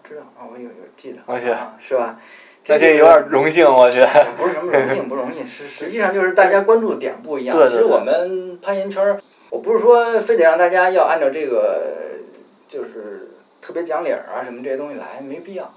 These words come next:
Speaker 1: 实际上，
Speaker 2: 嗯。
Speaker 1: 大家有这个圈子的氛围不一样，是吧？但是我只是说，作为一个，他是一个圈外人，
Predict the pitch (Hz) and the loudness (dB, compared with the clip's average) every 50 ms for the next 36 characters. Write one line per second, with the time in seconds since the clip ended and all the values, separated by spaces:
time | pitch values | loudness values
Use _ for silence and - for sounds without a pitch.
0 | _ _ - 120 107 101 98 92 98 101 147 151 156 165 170 160 143 143 151 160 | _ _ -20 -20 -20 -20 -20 -20 -16 -12 -10 -8 -6 -4 -4 -4 -4 -6 -8 -10
1 | 151 135 120 - - - - 170 170 151 143 139 - - 170 139 104 101 101 - | -10 -10 -10 -10 -10 -14 -14 -14 -12 -12 -12 -12 -10 -10 -8 -8 -8 -10 -12 -16
2 | - - - - 107 - - - - 98 95 - _ _ _ _ _ _ - 165 | -20 -20 -20 -20 -20 -20 -20 -20 -18 -18 -18 -18 _ _ _ _ _ _ -6 -4
3 | 160 143 131 131 131 117 120 - 135 123 123 123 147 170 175 180 180 - - 180 | -4 -2 0 0 0 -2 -2 -6 -12 -12 -12 -8 -2 2 2 2 2 0 -4 -4
4 | 151 147 156 170 160 151 127 107 90 78 - - 147 156 156 147 151 - - - | -4 -4 -4 -4 -4 -4 -2 -2 -4 -6 -8 -12 -16 -16 -16 -16 -16 -18 -18 -18
5 | 160 170 175 165 135 - - - - | -16 -16 -14 -12 -12 -14 -14 -18 -20